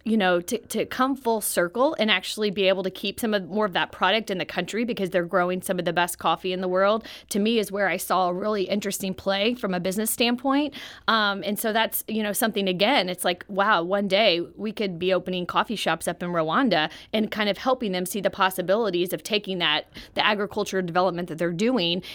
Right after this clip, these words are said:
and, and kind of, um, you know, seeing that through the supply chain to where there is a retail possibility and, uh, there's job creation through that.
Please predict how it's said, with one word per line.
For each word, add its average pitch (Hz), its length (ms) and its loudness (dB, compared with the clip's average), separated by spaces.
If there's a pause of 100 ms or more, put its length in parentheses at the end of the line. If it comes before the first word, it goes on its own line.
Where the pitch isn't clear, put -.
(140)
and, 208 220 0
and 196 280 -2
kind 208 200 2
of, 185 140 -8
um, 165 380 0 (280)
you 214 100 2
know, 175 280 4
seeing 214 280 0
that 202 200 2
through 208 140 0
the 180 160 2
supply 175 340 0
chain 165 320 -2
to 208 100 -6
where 170 380 2
there 202 220 -2
is 202 100 -2
a 214 60 0
retail 226 340 2
possibility 143 800 -4 (240)
and, 196 360 -2
uh, 196 240 2
there's 196 200 -4
job 220 300 2
creation 180 480 -4
through 185 240 -2
that. 131 320 0